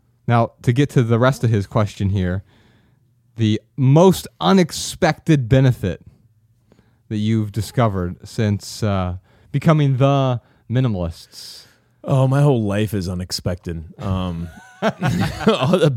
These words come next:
Speaker 2: benefits I have in my life. Oh, I don't know. It's really cool to be able to, like, again, not just, um, have a team to work with, but, like, like the people on the team. So, yeah, that's a great unexpected benefit, is just really enjoying, um, the coworkers.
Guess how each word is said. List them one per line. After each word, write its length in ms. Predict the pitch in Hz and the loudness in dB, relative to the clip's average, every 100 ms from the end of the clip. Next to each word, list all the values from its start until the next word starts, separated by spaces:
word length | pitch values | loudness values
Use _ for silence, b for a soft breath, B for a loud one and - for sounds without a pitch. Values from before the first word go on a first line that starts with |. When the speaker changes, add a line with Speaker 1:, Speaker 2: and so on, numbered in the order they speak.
| - | 2
Speaker 2:
benefits 440 | 311 196 - 151 | 2 0 2 0
I 120 | 110 | 0
have 120 | 113 104 | 0 -2
in 60 | |
my 100 | 101 | -4
life. 440 | 98 95 95 92 _ b b b b b - | -4 -2 -4 -8 _ b b b b b -8
Oh, 240 | 120 113 | 0 0
I 200 | 98 120 | 2 0
don't 180 | 113 98 | 0 -2
know. 360 | 95 95 90 - | -4 -4 -6 -6
It's 220 | 117 110 | -6 -4
really 220 | 143 147 123 | -2 -2 -2
cool 200 | 113 107 | -2 -2
to 60 | |
be 120 | 95 | -2
able 200 | 101 95 | -4 -4
to, 60 | 95 | -4
like, 300 | 92 85 - - | -4 -6 -10 -10
again, 280 | 107 92 | -8 -6
not 160 | 92 92 | -6 -6
just, 300 | 98 90 - _ b b b b b - | -6 -6 -8 _ b b b b b -10
um, 360 | 92 87 82 - _ - | -6 -6 -8 -10 _ -12
have 200 | 104 98 | -8 -6
a 40 | |
team 240 | 90 104 92 | -6 -6 -4
to 80 | 87 | -4
work 240 | 87 87 | -6 -6
with, 120 | 87 | -8
but, 140 | 87 76 | -8 -8
like, 140 | 85 | -10
like 260 | 78 82 - | -8 -10 -10
the 80 | - | -10
people 260 | 90 85 | -10 -8
on 140 | 87 90 | -6 -6
the 80 | |
team. 400 | 85 101 95 98 - | -6 -8 -8 -10 -14
So, 440 | - - 87 82 78 | -12 -8 -6 -8 -8
yeah, 140 | 117 101 | -8 -6
that's 180 | 101 | -8
a 40 | 101 | -8
great 240 | 90 90 - 110 | -8 -8 -10 -10
unexpected 520 | 101 - 90 90 85 | -8 -8 -10 -8 -8
benefit, 320 | 85 87 87 | -8 -8 -8
is 100 | 87 | -8
just 220 | 90 - _ | -8 -10 _
really 260 | 104 101 95 | -8 -4 -4
enjoying, 600 | 92 90 90 90 87 85 - _ _ _ _ - | -4 -4 -4 -6 -6 -8 -12 _ _ _ _ -12
um, 340 | 90 87 82 | -8 -6 -8
the 60 | 85 | -10
coworkers. 600 | 98 95 85 82 80 | -8 -6 -6 -8 -10